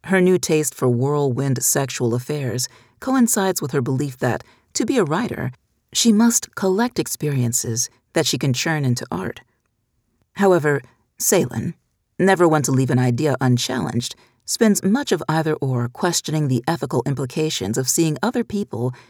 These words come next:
as material for fiction, especially as her setting shifts from Harvard Yard to Turkey. As the novel traverses the globe, we remain fixed within Seylan's mind, a space that vibrates with the intensity of someone young enough to think that she will solve this dilemma once and for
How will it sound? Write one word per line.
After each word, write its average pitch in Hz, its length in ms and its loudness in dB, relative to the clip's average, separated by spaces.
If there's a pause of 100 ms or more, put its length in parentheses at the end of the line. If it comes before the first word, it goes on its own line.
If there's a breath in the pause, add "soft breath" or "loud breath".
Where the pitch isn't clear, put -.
(140 loud breath)
as 214 100 -2
material 202 460 -2
for 147 160 -6
fiction, - 540 -8 (500)
especially 240 640 2
as 151 180 0
her 135 80 -2
setting 131 420 0
shifts 127 400 -2
from 131 180 0
Harvard 147 420 -2
Yard 139 500 -4
to - 140 -2
Turkey. 220 500 -6 (800 soft breath)
As 165 120 2
the 143 80 4
novel 139 300 2
traverses 131 540 0
the 120 80 0
globe, 135 440 -4 (480 soft breath)
we 214 120 4
remain 208 300 6
fixed - 360 -4
within 170 220 2
Seylan's 131 540 0
mind, 131 400 -2 (520)
a 165 80 2
space 165 360 2
that 127 140 2
vibrates 127 600 -2
with 135 100 -2
the 127 120 0
intensity 190 580 -2
of 151 140 0
someone 190 500 0 (140)
young 202 260 -4
enough 254 200 0
to 180 100 -4
think 165 260 -2
that 120 120 0
she - 140 -2
will 123 140 2
solve 143 360 -2
this 123 160 0
dilemma 143 380 -2
once 151 420 -2
and 131 280 -4
for 131 160 -6